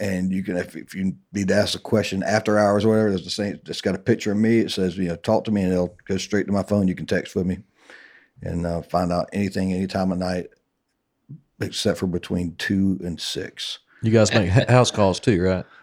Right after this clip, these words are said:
Speaker 1: Absolutely. We send Paul out.
Speaker 2: Like, "I got a s-, broke string. Can you be here?" And y'all just haul.
Speaker 1: It, it's
Speaker 2: Load up the
Speaker 1: we're
Speaker 2: truck.
Speaker 1: pretty close to done that. So, <laughs> yeah, we,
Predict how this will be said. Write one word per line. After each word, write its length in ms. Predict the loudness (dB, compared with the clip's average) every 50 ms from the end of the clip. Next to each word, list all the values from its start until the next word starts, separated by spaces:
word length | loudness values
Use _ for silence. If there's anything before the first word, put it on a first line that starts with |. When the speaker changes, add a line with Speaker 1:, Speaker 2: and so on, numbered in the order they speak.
| -8 _
Speaker 1:
Absolutely. 680 | 4 6 6 6 4 2 0 2 2 2 0 0 0 0
We 100 | 0 0
send 220 | -2 -2 -2 -2 -2
Paul 200 | -2 -2 -2 -4
out. 200 | -6 -6 -2 0
Speaker 2:
Like, 140 | -2 -2 -2 -2 2 4
"I 80 | 4 6
got 240 | 6 6 4 6
a 40 | 6
s-, 120 | 4 4 2 -2 2
broke 300 | 6 6 6 6 4 0
string. 460 | -2 0 4 4 4 6 4 4 2
Can 160 | 2 2 2
you 160 | 2 2 2 2
be 200 | 2 4 4 4
here?" 360 | 4 4 2 0 -2 -2 -4 -8 -18 -20 -20 _ _ _ _ _ _ _ -12 -4
And 200 | 0 2 4 6
y'all 140 | 6 6 4
just 200 | 4 2 -2 -4
haul. 580 | -8 -4 0 2 2 4 4 2 0 -2 -4 -8 _ -20 -20 -20 -20 -20 -18 -18 -18 -20 -2 6
Speaker 1:
It, 400 | 8 10 10 8 6 0 -10 -8 -4
it's 400 | -4 -2 -2 -2 -4 -8 -10 -10 -14 -16 -8 0
Speaker 2:
Load 280 | 4 6 6 6 6
up 140 | 4 2 0
the 80 | -4 -2 4 8
Speaker 1:
we're 80 | 10 10
Speaker 2:
truck. 160 | 10 10 10
Speaker 1:
pretty 160 | 10 10 10
close 300 | 8 8 8 8 8 8
to 100 | 6 4
done 320 | 6 8 8 8 8 8
that. 300 | 6 6 4 4 2 4
So, 80 | 4 4
<laughs> 640 | 4 4 2 2 6 6 6 6 8 6 6 8 8
yeah, 460 | 8 8 8 8 6 6 4 4 4
we, 100 | 4 4